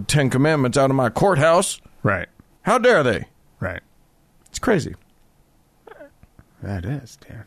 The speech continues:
Speaker 1: They are, they are hypocrites, is what I'm saying.
Speaker 2: They're hypocrites. But this is not the first time Missouri has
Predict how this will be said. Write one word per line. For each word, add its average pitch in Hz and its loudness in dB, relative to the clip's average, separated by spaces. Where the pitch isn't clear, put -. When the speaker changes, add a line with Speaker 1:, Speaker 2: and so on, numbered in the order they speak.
Speaker 1:
They 123 2
are, 120 4
they 123 0
are 110 2
hypocrites, - -2
is 113 -2
what 113 0
I'm 95 -2
saying. - -8
Speaker 2:
They're 98 -8
hypocrites. - -8
But 240 -2
this 339 4
is 330 0
not 285 4
the 208 -2
first 202 0
time 185 2
Missouri 135 2
has 98 -4